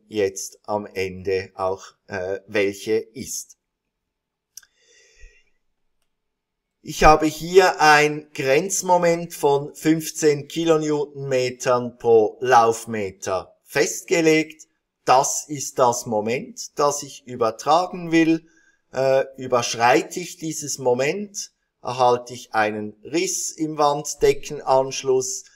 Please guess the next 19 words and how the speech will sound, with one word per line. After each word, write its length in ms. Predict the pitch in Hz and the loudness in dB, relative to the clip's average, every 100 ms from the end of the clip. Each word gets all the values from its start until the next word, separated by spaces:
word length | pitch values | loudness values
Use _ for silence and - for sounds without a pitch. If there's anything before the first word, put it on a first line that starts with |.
| _ _ _ | _ _ _
die 100 | - | -12
Bewehrung 720 | 110 117 117 120 113 117 123 - | -2 0 2 2 2 -2 -8 -10
wird 440 | 110 107 107 - - | -2 -2 -2 -8 -16
fließen 840 | - 170 170 165 - 160 151 - _ _ _ _ _ _ _ _ _ _ _ | -8 -6 -4 -4 -4 -4 -6 -12 _ _ _ _ _ _ _ _ _ _ _
und 480 | 123 139 139 139 - | 6 6 6 -2 -10
ich 240 | - 131 - | -12 -16 -6
kann 540 | 127 117 117 123 123 _ _ _ _ _ _ _ _ | 0 0 0 -8 -14 _ _ _ _ _ _ _ _
zumindest 560 | - 120 107 104 98 104 | -6 -6 -6 -8 -8 -2
rechnerisch 800 | 117 127 - 123 120 120 - - | 0 0 -4 -4 -2 -2 -6 0
eine 380 | 113 110 110 110 | 2 2 0 -2
beliebige 760 | - 135 127 139 139 135 139 | 2 0 0 -8 -8 0 0
Verdrehung 800 | 131 123 117 113 123 123 120 123 | 2 0 2 2 4 4 2 2
aufbringen, 920 | 127 135 147 - 120 131 127 127 127 _ _ _ | 6 8 6 0 0 0 0 -6 -14 _ _ _
ohne 600 | 127 127 139 135 135 - | 6 8 6 4 -2 -2
ein, 540 | 113 110 113 117 120 _ _ _ _ - | -2 0 0 -4 -12 _ _ _ _ -10
äh, 340 | 120 113 113 - | -4 -2 -4 -4
höheres, 760 | 110 131 123 120 120 120 - _ - | 2 4 6 4 2 -2 -8 _ -8
äh, 260 | 110 107 | -2 -2
Biegemoment 960 | 110 117 113 120 117 110 104 95 98 - | -2 -4 -4 -2 0 0 -2 -6 -10 -14